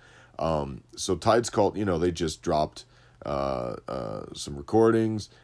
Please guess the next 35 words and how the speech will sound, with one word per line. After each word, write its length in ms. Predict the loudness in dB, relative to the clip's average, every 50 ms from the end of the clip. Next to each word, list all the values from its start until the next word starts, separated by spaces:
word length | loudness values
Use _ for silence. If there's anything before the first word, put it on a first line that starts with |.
| _ _ -10
and, 680 | -6 -4 -2 -2 -2 -2 -4 -4 -6 -8 -10 -12 -14 -14 -16 -16 -12 -10
um, 520 | -10 -8 -8 -10 -10 -12 -14 -16 -18 -20 -20 _ -10
you 120 | -8 -8
know, 120 | -8 -6
they've 180 | -6 -6 -6 -6
been 120 | -6 -10
playing 260 | -6 -4 -2 -2 -2 -2
a 40 |
bunch 260 | -4 -6 -6 -6 -8 -10
of 80 | -6
shows, 360 | -2 0 2 4 2 2 0
and 160 | -2 -2 0 0
I've 140 | 0 0
never 320 | 0 0 0 2 2 2 2
gotten 220 | 2 2 0 0
to 60 | -4
see 200 | -4 -4 -4 -4
them 180 | -4 -4 -4 0
live 460 | 2 4 4 4 2 0 -2 -4 -6
because 260 | -8 -6 -4 -4 -4
I've 140 | -4 -6 -6
just 340 | -6 -6 -6 -6 -6 -10 -16 -20 _ _ _ _
been 420 | -4 -4 -2 -2 -6 -6 -8 -10 -12 -14 _ -20 _ _ _ _ _ _ _ _ _ _ _ _ _ _ _ -20 -18 0
booked, 320 | 2 4 4 4 2 0 -2
or 80 | -2
I've 140 | -2 -2 -4
been 160 | -6 -8 -4
busy, 440 | 0 2 2 2 2 2 0 0 0
or 100 | 0 -2
I 60 | -4
just 220 | -6 -8 -8 -6 -6
haven't 200 | -6 -6 -6 -8
had 160 | -8 -8 -8
the 100 | -6 -6
opportunity. 800 | -8 -8 -10 -12 -6 -4 -2 -2 0 0 0 2 2 0 0